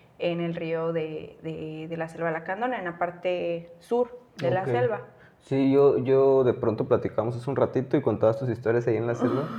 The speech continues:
Speaker 1: <laughs>
Speaker 2: ¿Cómo es? ¿Cómo es la selva lacandona? Porque te decía, uno, uno tiene esta idea
Speaker 1: Ujú.
Speaker 2: de, yo me acuerdo, pues, el dibuja la selva lacandona y el mejor dibujo se gana un viaje y todo esto.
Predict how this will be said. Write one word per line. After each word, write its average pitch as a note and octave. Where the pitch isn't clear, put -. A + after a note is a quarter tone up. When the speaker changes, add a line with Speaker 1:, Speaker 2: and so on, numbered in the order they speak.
Speaker 1:
<laughs> -
Speaker 2:
¿Cómo D3+
es? C3+
¿Cómo E3+
es F#3
la G3
selva F3+
lacandona? D3
Porque C#3
te C#3+
decía, C3
uno, D3+
uno E3+
tiene E3
esta -
idea F#3
Speaker 1:
Ujú. F#3+
Speaker 2:
de, A#2+
yo A2+
me C3+
acuerdo, D3+
pues, C#3+
el A#2
dibuja B2+
la F#3
selva E3+
lacandona D3
y B2
el G#2+
mejor A2+
dibujo D3
se C3+
gana B2+
un B2
viaje D3
y -
todo C#3
esto. D#3+